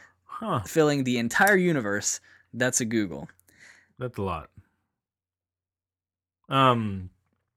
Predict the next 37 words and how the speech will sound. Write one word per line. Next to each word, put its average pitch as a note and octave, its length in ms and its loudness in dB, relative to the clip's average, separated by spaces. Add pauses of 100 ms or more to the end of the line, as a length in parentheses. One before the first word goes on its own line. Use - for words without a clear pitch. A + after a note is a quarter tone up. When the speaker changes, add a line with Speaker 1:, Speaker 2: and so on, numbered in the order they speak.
(240)
Speaker 1:
ten G3+ 460 0 (240)
to C3+ 100 -4
the A#2+ 160 2
hundred F3+ 560 2 (240)
and B2 160 -4 (120)
eighty-fifth. D3 880 2 (1800)
That B2+ 340 2
is B2 220 2
Graham's A2 380 -2
number. E2 320 -8 (440)
Speaker 2:
Nope. C3+ 480 2
Speaker 1:
<laughs> E3+ 60 2
No. G#3 180 8 (240)
Speaker 2:
Not C3 320 4
even G#3 220 6
Speaker 1:
Not - 80 6
even A#3 100 8
Speaker 2:
close. - 300 6
Speaker 1:
close. B2+ 340 2 (120)
Speaker 2:
<laughs> - 120 -6
Speaker 1:
Um, C#3+ 340 4 (920)
so C#3+ 120 -6
sticking E3+ 240 4
with D#3+ 120 2
the C3 80 2
Planck D#3 320 -2
volume, G#2+ 440 -2 (380)
which A2 180 -8
is, A2+ 200 -8
like A#2 200 -2
we A#2 180 -6
said, A#2+ 140 -8
the, A2+ 420 0
the A#2+ 120 0
smallest B2+ 480 0
volume A#2+ 360 0
I've G#2+ 180 -6